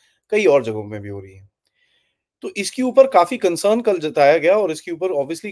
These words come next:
क्या बात exactly हुई है वो तो हमको पता नहीं चलेगा, because कई चीजें होती हैं जो क्लोज डोर मीटिंग में डिस्कस होती हैं।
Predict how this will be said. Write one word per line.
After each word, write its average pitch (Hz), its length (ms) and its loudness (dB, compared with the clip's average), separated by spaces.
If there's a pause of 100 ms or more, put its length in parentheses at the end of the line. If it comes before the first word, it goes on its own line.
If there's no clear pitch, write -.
क्या 143 160 2
बात 135 360 -2
exactly 120 400 -6
हुई 190 180 -6
है 202 80 0
वो 190 160 -2
तो 185 80 -6
हमको 170 200 -8
पता 151 260 -2
नहीं 143 160 -8
चलेगा, 156 320 -4
because 156 320 -8 (540)
कई 139 120 -2
चीजें 156 260 -8 (440)
होती 131 220 -10
हैं 170 160 -2
जो 170 80 -8
क्लोज 147 300 -6
डोर 143 200 -2
मीटिंग 135 280 -8
में 151 100 -8
डिस्कस 107 340 -12
होती 98 200 -20
हैं। - 120 -20